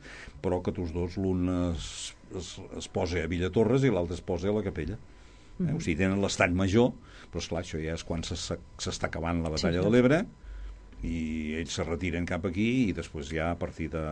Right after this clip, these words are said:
Speaker 1: Imagina't, la batalla de l'Ebre s'acaba, no sé si és el novembre, definitivament s'acaba el novembre del trenta-vuit, i el dia u de gener del trenta-nou ja entren, ja passen per l'Espluga, com aquell que diu, no? I que no. Però sí, aquesta gent van estar un temps allà.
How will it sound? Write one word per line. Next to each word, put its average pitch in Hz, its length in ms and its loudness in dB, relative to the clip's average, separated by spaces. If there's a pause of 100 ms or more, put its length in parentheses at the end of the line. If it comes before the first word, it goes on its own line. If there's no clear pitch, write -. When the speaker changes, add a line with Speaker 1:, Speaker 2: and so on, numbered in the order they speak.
(360)
Speaker 1:
Imagina't, 76 400 -2
la 69 80 -6
batalla 76 260 -4
de 80 60 -2
l'Ebre 85 280 0
s'acaba, 85 440 -2
no 76 100 -6
sé 76 140 -8
si 78 160 -6
és - 20 -4
el 82 160 -2
novembre, 95 460 4 (920)
definitivament 80 760 0
s'acaba 87 340 2
el 78 80 -2
novembre 87 380 2
del 80 140 0
trenta-vuit, 95 600 4 (440)
i 82 240 -2
el 78 120 0
dia 85 200 4
u 85 160 2
de 82 140 4 (100)
gener 82 280 0
del 85 140 2
trenta-nou 82 560 0
ja 76 220 -2
entren, 80 500 0
ja 80 140 0
passen 85 260 -2
per 82 140 -6
l'Espluga, 92 480 -4
com 90 160 -4
aquell 85 200 6
que 82 120 4
diu, 107 200 -4
no? - 160 -4 (220)
I - 80 -12
que - 140 -10
no. - 80 -10 (960)
Però 82 100 0
sí, 76 220 -2
aquesta - 340 -10
gent 82 320 -2
van 90 220 2
estar 92 260 2
un 95 160 4
temps 104 400 6
allà. 85 220 0